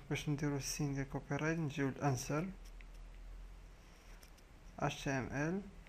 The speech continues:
سبيسيال كاركتر كوبي رايت. هنا يبان لنا السين ديال كوبي رايت. من بعد دونك دابا نجيو ن-،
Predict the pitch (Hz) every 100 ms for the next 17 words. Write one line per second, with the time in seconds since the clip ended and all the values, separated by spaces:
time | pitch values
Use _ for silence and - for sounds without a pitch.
0 | - - - - - - - - - -
1 | 151 - 147 - 135 131 - 165 190 -
2 | - - - - - - - 175 - 143
3 | 123 - - - - - - - - -
4 | - - - - - - - - - -
5 | - - - - - - - - - -
6 | - - - - - - - - - -
7 | - - - - 139 143 139 135 131 143
8 | 160 185 - - - - - 151 147 135
9 | 139 147 175 - - - - - - 151
10 | 127 113 - - - - - - - -
11 | 151 143 139 175 175 175 - - - 180
12 | 170 - 147 143 143 139 170 175 170 156
13 | - 139 135